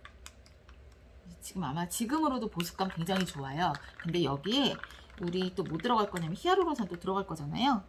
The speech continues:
히알루론산도 들어가고 그 다음에 제가 좋아하는 오일들도 들어갈 겁니다. 그러면 보습이, 가벼운 발림성과 함께 보습이 굉장히 좋아질 거예요. 자, 그 다음에 들어갈 거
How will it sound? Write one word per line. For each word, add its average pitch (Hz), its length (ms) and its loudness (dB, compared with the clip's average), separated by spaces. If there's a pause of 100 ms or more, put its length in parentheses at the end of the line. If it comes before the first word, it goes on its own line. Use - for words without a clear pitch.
(180)
히알루론산도 294 580 4
들어가고 170 580 2 (260)
그 190 100 -2
다음에 214 520 4
제가 208 300 0
좋아하는 220 460 2
오일들도 226 500 0
들어갈 175 320 -2
겁니다. - 460 -8 (320)
그러면 185 580 2 (360)
보습이, 202 720 -2 (280)
가벼운 285 600 8
발림성과 202 480 0
함께 185 200 -2
보습이 180 300 -2
굉장히 160 260 0
좋아질 190 400 6
거예요. 53 320 -10 (640)
자, 294 320 2 (120)
그 - 100 -8
다음에 277 320 6
들어갈 196 360 -2
거 311 300 2